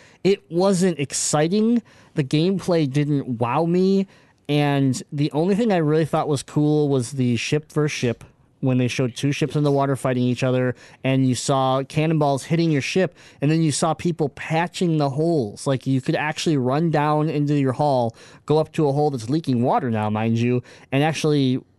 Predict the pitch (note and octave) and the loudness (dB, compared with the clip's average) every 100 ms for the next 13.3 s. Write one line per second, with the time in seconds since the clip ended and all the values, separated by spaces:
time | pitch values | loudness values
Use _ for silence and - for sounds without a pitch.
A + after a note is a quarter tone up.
0 | _ - C#3+ E3 C#3+ D3+ B2 D3+ D3 - | _ -2 0 2 -2 -6 -10 -4 -2 0
1 | F3+ F3 C#3 F3+ G3+ D3+ A#2+ B2+ B2+ B2 | 0 2 0 -2 0 -2 0 -2 -2 -2
2 | C#3+ C#3+ - C3+ B2+ - D3+ C#3+ B2+ - | 0 -2 -2 -2 -2 -4 -2 0 -2 -2
3 | B2+ B2 - - B2 A#2 B2+ - A#2 A2+ | -2 -2 -8 -4 -2 -2 -4 -2 -2 -2
4 | - - C#3+ - B2 - A2+ G2+ - - | -2 -2 -2 -2 -8 -4 -4 -4 -10 -20
5 | - - _ - D#3 C#3 F3 E3 D#3 C#3 | -20 -20 _ -4 -2 2 2 2 0 0
6 | D3 A3 - E3+ C3+ - C3 C3+ C3+ D3 | 0 0 0 -2 -2 -2 -2 -2 0 0
7 | E3+ D#3+ C#3 - B3 A3+ F3+ D#3+ - - | 2 2 0 0 2 2 2 -2 -8 -20
8 | - D#3+ F3 A3 A#3+ A3 - G#3+ F#3 E3+ | -8 -2 2 2 2 0 2 2 2 0
9 | E3+ F#3+ B3 B3 G#3 F3 C#3+ - A3 - | -2 0 2 2 0 -2 -2 0 -2 0
10 | C#3+ B2+ C#3+ C#3 C3+ E3 F3+ E3 D3+ - | 0 0 2 2 0 0 0 0 0 -2
11 | C#3 A#2 - C#3 F3 D3+ D3 B2 A#2 D#3 | -6 -4 -4 -2 -2 -2 0 2 2 2
12 | G3+ - - _ _ - B2+ C#3 D3 C#3 | -2 -6 -20 _ _ -4 0 2 2 0
13 | D3 E3 E3+ | 2 2 0